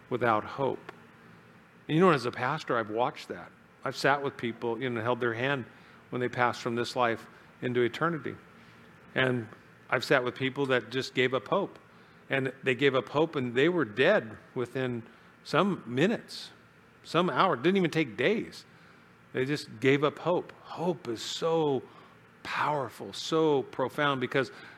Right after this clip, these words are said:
hope in the gospel sense is the reality. It does not disappoint. It will come to pass. Understand this. I go back to, you know, how we began this morning. So here's Nero, right?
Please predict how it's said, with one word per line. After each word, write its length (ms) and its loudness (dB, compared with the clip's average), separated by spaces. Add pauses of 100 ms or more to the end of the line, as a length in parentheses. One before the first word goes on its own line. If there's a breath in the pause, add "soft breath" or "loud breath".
(120)
hope 520 4 (580)
in 100 -2
the 80 2
gospel 500 0
sense 500 -4 (580 loud breath)
is 160 -4
the 100 0
reality. 560 0 (560)
It 260 -2
does 280 0
not 260 -2
disappoint. 640 -6
It 340 0
will 500 4 (340 loud breath)
come 540 0 (240)
to 100 -4
pass. 500 0 (300 loud breath)
Understand 520 4
this. 200 2
I 100 2
go 140 2
back 300 6
to, 220 0
you 100 -4
know, 80 2
how 200 0
we 60 2
began 360 0
this 220 -4
morning. 320 0 (460 loud breath)
So 140 0
here's 380 6
Nero, 500 4 (200)
right? 280 4